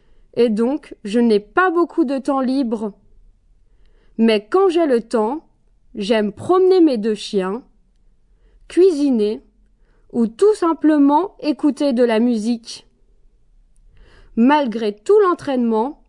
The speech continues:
que je fais, je n'ai pas pu participer aux Jeux Olympiques de Londres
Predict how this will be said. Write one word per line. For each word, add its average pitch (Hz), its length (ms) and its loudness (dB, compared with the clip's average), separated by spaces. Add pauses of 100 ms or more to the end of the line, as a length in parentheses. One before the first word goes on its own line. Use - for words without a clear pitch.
que 285 140 -6
je 247 180 -2
fais, 220 400 -4 (960)
je 220 160 -2
n'ai 226 220 2
pas 339 260 -2
pu 381 220 2
participer 277 920 -4 (120)
aux 240 160 0
Jeux 233 280 -2
Olympiques 240 540 -2
de 226 100 -2
Londres 240 480 -4